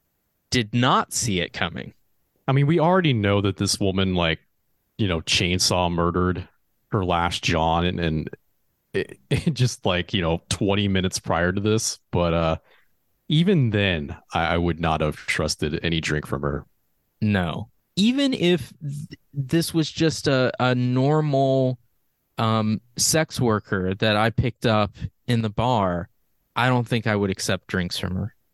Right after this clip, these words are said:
Speaker 2: No offense, sex workers that are also listeners.
Speaker 1: No, it, it, it, it's not because of the sex worker. It's because they're a stranger. They're, they're someone that I only know on a professional basis.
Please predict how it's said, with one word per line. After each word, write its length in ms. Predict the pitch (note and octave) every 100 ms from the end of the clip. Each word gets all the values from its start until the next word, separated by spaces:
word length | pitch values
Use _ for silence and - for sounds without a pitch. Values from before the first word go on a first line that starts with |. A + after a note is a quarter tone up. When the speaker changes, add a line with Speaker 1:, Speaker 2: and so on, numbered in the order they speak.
| _ _ _ -
Speaker 2:
No 340 | G2 F2+ F2 -
offense, 680 | F#2 - E2 D2+ - - - _
sex 380 | - E2 - -
workers 400 | E2 - D#2+ D2+
that 120 | D2+
are 260 | D2 D2 - _ _ _ _ _ _ -
also 280 | D2+ - D2
listeners. 680 | D2 - D2 C#2+ - - - _ _ _ _ -
Speaker 1:
No, 200 | A#3+ -
it, 240 | D#3 G3 -
it, 220 | F#3 - _ _ -
it, 180 | F3 -
it's 240 | F3 -
not 280 | E3 E3 G3
because 420 | E3+ D#3+ E3+ D#3+
of 120 | D3+ B2+
the 100 | B2+
sex 340 | - - -
worker. 300 | B2 A#2 B2
It's 140 | A#2
because 640 | - C3+ - C3+ B2+ A2+ -
they're 300 | B2+ B2+ B2
a 60 | G#2
stranger. 720 | - C#3 G#3 G3+ E2+ D2 - _ _
They're, 220 | B2 B2 -
they're 200 | C3 C3
someone 420 | - D3+ C#3 C3
that 120 | B2+
I 120 | A#2+
only 320 | A2 C3+ C#3+ B2
know 380 | A#2+ B2+ B2+ -
on 160 | A#2
a 100 | A2
professional 720 | - A#2 G#2 A#2 C3+ - G#2 F2+
basis. 680 | F2 E2 - - - -